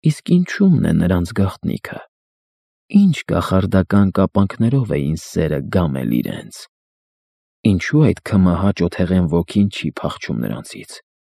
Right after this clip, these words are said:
Գուցե նրանք խոր հնության սիրահարների՝ Տրիստանի և Իզոլդայի պես հավերժական սիրո ոգեթրմոց էին ըմպել միևնույն գավաթից։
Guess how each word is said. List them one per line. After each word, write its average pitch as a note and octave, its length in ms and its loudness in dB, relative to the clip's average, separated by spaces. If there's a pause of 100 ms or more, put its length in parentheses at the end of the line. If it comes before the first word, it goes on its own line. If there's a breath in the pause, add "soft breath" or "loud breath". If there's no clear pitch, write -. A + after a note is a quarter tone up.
(1040)
Գուցե G2 360 4
նրանք E2+ 300 2
խոր F2+ 240 0
հնության F2 420 0
սիրահարների՝ E2 720 0 (400)
Տրիստանի F2+ 440 2
և D2+ 120 0
Իզոլդայի E2+ 500 0
պես D#2 220 -4
հավերժական E2+ 640 -2
սիրո D#2+ 320 -2
ոգեթրմոց D2+ 800 -4
էին C#3 280 2
ըմպել C2+ 300 -4
միևնույն C2 420 -6
գավաթից։ - 600 -8